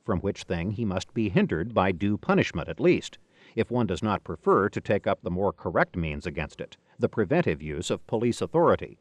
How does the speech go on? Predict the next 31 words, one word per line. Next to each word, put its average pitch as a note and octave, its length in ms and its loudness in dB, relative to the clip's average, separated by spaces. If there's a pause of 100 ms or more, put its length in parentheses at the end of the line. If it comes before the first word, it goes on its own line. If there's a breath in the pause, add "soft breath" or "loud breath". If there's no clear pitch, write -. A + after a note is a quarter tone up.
such F#2+ 240 2
as G2 100 -2
censorship. - 600 -4 (1040 soft breath)
What G#3+ 180 4
a G#3+ 80 2
sighing F2+ 680 0
for F2+ 180 -6
liberty A2+ 460 2
of G#2 120 0
the A#2 80 0
press! - 540 0 (580 soft breath)
What B3 180 6
then G3 240 2
is D3+ 240 2
the A#2 100 -2
press D#3+ 420 2 (100)
to D3+ 100 -2
be E3+ 100 2
liberated D#3+ 500 0
from? D2 320 -6 (480 soft breath)
Surely C3+ 440 2
from B2+ 240 2
a C3+ 40 4
dependence, C#3+ 760 -2
a A2 60 2
belonging, C#3 600 6
and F#2 160 0
a G2+ 60 4
liability G2 760 2
to C#3 100 -6
service. - 540 -2